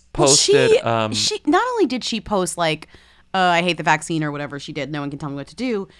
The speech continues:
Speaker 1: she was like, "I've been off social media, like, did you notice?" <laughs> And everybody's like, "No." <laughs> Like, a resounding no. "The past few months have been very peaceful without social media," smiley face.
Speaker 2: Which is why I'm breaking my silence to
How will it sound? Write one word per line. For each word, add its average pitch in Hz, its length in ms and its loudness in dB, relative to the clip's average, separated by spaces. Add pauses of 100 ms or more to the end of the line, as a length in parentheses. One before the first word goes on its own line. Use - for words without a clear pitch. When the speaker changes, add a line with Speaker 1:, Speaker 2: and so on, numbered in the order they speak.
(120)
Speaker 1:
she - 220 -2
was 302 180 2
like, 302 300 2 (260)
"I've 294 300 4
been 294 160 6
off 247 240 6
social 247 360 0
media, 202 540 2
like, 165 300 0
did 185 180 0
you 220 100 2
notice?" 214 640 2
<laughs> - 40 -20
And 302 160 -6
everybody's 359 300 4
like, 302 180 0
"No." 202 580 4 (120)
<laughs> - 40 -20 (280)
Like, 240 180 2
a 220 80 -2
resounding 175 720 -6
no. 143 220 -10 (340)
"The 240 120 0 (160)
past 311 280 -2
few 302 140 4
months 202 240 0
have 185 160 -2
been 175 180 -4
very 175 240 -2
peaceful 165 380 -8
without 147 240 -6
social 143 260 -10
media," 101 580 -10
smiley 95 380 -8
face. - 260 -14
Speaker 2:
Which 170 160 4
is 175 120 2
why 165 180 10
I'm 143 120 8
breaking 135 360 6
my 113 140 6
silence 113 540 4
to 123 220 0